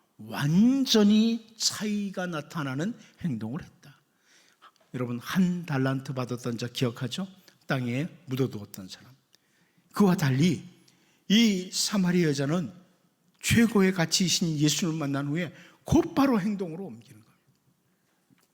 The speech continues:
우물가에서 만난 그 타헤부 메시아에 대해서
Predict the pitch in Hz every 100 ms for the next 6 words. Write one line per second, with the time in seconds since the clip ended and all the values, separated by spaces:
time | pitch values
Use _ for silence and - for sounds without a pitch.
0 | _ _ _ _ _ _ - - - 208
1 | 220 220 196 180 - 165 143 135 185 170
2 | 151 151 - 151 - 240 208 180 147 117
3 | - - _ 143 190 - 190 147 139 135
4 | 135 160 170 120 90 -